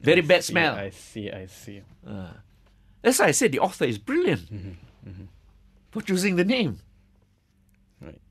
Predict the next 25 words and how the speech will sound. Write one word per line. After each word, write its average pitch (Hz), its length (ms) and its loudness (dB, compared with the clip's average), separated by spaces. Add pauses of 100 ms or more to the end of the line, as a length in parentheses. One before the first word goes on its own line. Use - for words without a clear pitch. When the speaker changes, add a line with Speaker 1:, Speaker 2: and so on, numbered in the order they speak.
(460)
Speaker 1:
And, 185 380 -2
uh, 185 280 0 (1080)
but 208 180 4 (460)
until 190 340 0
today, 202 360 0 (240)
it 359 180 0
is 302 140 4
all 226 160 8
right 143 240 2
for 135 160 2
you 143 200 4
to - 140 -4
say 104 420 -2 (120)
the 107 80 2
Laksmana 127 720 0
of 113 80 -8
Melaka 120 400 0
was 101 140 -4
a 104 60 -2
great 95 200 -4
hero. 90 480 -4
Speaker 2:
Yeah, 113 160 -8
of - 140 -16
course. - 180 -6 (180)
Speaker 1:
But 139 240 0